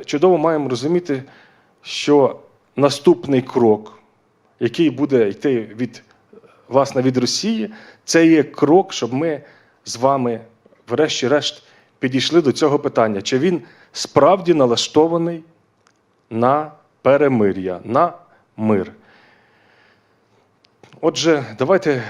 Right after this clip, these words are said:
дочекаємося. Я так зрозумів, е, німецьке видання Bild, здається, написало, чи Reuters, е, написали, що до кінця цього місяця мають бути перемовини організовані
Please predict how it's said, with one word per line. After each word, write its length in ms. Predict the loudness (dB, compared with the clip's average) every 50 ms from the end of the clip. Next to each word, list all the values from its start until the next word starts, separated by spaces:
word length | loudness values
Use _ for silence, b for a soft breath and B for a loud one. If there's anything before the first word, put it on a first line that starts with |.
| -6 -4
дочекаємося. 960 | -4 -2 -2 0 2 2 4 4 2 0 0 -4 -2 0 0 0 -2 -4 -4 -2
Я 140 | 0 0
так 180 | 0 0 -2 -2
зрозумів, 560 | -2 -2 -2 -2 -4 -2 -2 -2 -2 -2 -2
е, 680 | -2 0 0 2 2 2 0 -2 -2 -4 -4 -6 -6 -6 -8 -12 -18 -20 -20 -20 -20 -20 -20 -20 -20 -16 -10
німецьке 480 | -4 -2 0 2 2 0 0 -2 -4
видання 300 | -4 -2 -2 0 0 0
Bild, 240 | 0 0 -2 -2 -4
здається, 520 | -4 -4 -2 0 0 0 -2 -4 -10 -14 -14 B B B B B B
написало, 640 | -2 -2 -2 0 2 4 4 4 4 4 2 0 -2 -12 -20 b b b b b
чи 160 | b 0 0
Reuters, 540 | 2 2 0 -2 -4 -6 -8 -8 -12 -16 -16 B B B B B B B B B -16
е, 320 | -12 -10 -8 -6 -6 -8 -10 -12 -14
написали, 640 | -14 -10 -8 -6 -6 -6 -4 0 2 2 4 4 2
що 200 | 2 0 -2 -2
до 100 | -2 -2
кінця 320 | -2 -4 -4 0 2 0 2
цього 280 | 2 0 0 0 0
місяця 440 | 0 0 -2 -2 -2 -2 0 0 0
мають 280 | 2 2 2 2 2 2
бути 240 | -2 -4 -2 -2
перемовини 580 | -2 0 0 2 2 2 2 2 2 0 -2 -2
організовані 640 | -2 -2 -2 -4 -2 0 0 0 0 0 -2 -4